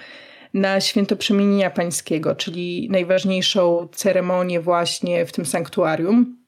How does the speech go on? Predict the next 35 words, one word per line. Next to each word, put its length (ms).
kiedy 220
to 200
pielgrzymi 420
z 80
całej 440
Polski 600
się 160
schodzą, 840
z 100
Polski, 400
nie 120
tylko 260
z 80
Polski, 380
ale 120
też 160
z 100
krajów 540
ościennych, 560
z 60
krajów 400
za 100
wschodnią 380
granicą, 640
się 140
schodzą 340
właśnie 280
z 80
krzyżami 420
wotywnymi, 600
podróżują, 720
pielgrzymują 640
na 100
piechotę 460
oczywiście, 640